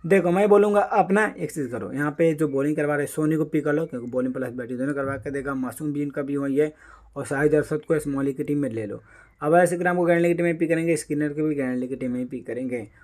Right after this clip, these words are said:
उनके बाद आएंगे यहाँ से ऑलराउंडर सेक्शन में। ऑलराउंडर सेक्शन में आपको शोएब से देखिए दिखेगा, पहला पिक पिक करेंगे अकील मिर्जा,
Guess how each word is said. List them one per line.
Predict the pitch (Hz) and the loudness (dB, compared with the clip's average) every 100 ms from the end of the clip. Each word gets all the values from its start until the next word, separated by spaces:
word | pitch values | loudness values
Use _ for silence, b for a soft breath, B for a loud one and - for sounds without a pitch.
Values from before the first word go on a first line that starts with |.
| b - | b -6
उनके | 180 196 | 2 6
बाद | 185 180 | 8 6
आएंगे | 180 | 2
यहाँ | 180 170 | 0 0
से | 180 180 | 0 0
ऑलराउंडर | 160 160 151 156 | 0 0 2 2
सेक्शन | 160 156 - 160 | 0 -2 -2 -2
में। | 165 180 | 0 -2
ऑलराउंडर | 135 131 135 | -4 -6 -4
सेक्शन | 151 156 156 | -4 -4 -4
में | 151 | -2
आपको | 156 | -2
शोएब | 143 123 135 | -4 -6 -6
से | 147 | -4
देखिए | 135 135 123 | -2 -2 -2
दिखेगा, | 147 135 139 156 165 190 | -4 -4 -4 -6 -8 -10
पहला | 127 123 135 | -8 -6 -4
पिक | 147 139 - | -4 -4 -6
पिक | 131 | -6
करेंगे | 143 139 143 | -4 -2 -2
अकील | 156 127 - 139 | -2 -4 -4 -2
मिर्जा, | 143 135 156 165 | -2 0 2 0